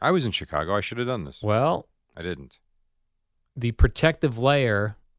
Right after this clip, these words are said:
Speaker 2: of the glass edge cracked.
Speaker 1: No.
Speaker 2: The terrifying incident, according to this article, happened Monday on the tower's one hundred third floor,
Speaker 1: Yeah, this is why this is too much.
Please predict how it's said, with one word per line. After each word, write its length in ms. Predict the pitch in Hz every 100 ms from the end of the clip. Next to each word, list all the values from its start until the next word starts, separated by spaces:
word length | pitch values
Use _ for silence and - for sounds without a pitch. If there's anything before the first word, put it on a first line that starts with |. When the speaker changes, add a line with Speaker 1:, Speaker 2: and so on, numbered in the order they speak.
| _ _
Speaker 2:
of 160 | 113 107
the 100 | 117
glass 460 | 107 120 127 127 - -
edge 440 | 127 120 113 110 -
cracked. 600 | - - 123 110 - - - _ _ _ _ _ _ _ _ -
Speaker 1:
No. 460 | - - 113 95 80 _ - _ _ -
Speaker 2:
The 80 | 110
terrifying 640 | - 139 127 135 120 113
incident, 440 | 131 151 113 104
according 380 | 104 117 107 101
to 100 | 95
this 360 | 101 98 - - -
article, 460 | 113 110 98 101
happened 380 | 92 110 110 101
Monday 480 | 101 131 131 98 98
on 120 | 101
the 80 | 98
tower's 440 | - 117 110 107
one 340 | 107 110 139 160
hundred 400 | 147 156 147 -
third 240 | 143 127
floor, 360 | - 151 143 117
Speaker 1:
Yeah, 100 | 107
this 200 | 107 -
is 80 | 95
why 200 | 87 82
this 160 | 82
is 80 | 87
too 160 | - 78
much. 360 | 67 - -